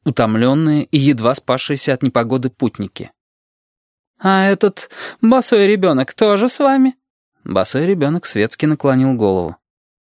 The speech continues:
«Да, сударыня, я племянник», и толкнул меня локтем. «Есть комната наверху», сообщила хозяйка с оттенком благосклонности.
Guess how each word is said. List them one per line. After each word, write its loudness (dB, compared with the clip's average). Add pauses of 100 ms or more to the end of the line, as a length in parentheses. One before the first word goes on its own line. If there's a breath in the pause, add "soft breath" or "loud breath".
(100)
«Да, 4
сударыня, -2 (280 loud breath)
я 2
племянник», 2 (380)
и -6
толкнул -2
меня 0
локтем. -6 (1000)
«Есть 2
комната 0
наверху», -2 (320)
сообщила 0
хозяйка -2
с -6
оттенком -2
благосклонности. -4